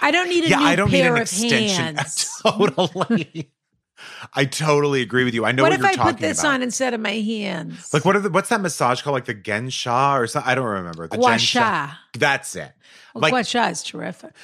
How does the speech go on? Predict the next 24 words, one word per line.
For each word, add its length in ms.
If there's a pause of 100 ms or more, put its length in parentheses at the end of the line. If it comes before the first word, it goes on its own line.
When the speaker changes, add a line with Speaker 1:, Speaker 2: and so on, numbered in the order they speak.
(100)
Speaker 2:
Well, 240
it 100
is, 160
but 160
I'm 120
not 160
gonna 140
do 200
it 60
myself. 600
Speaker 1:
No, 460
someone 360
else 220
needs 200
to 120
scrape 440
my 140
face 420
if 140
we're 80
gonna 180
get 220
scraped 480
here. 200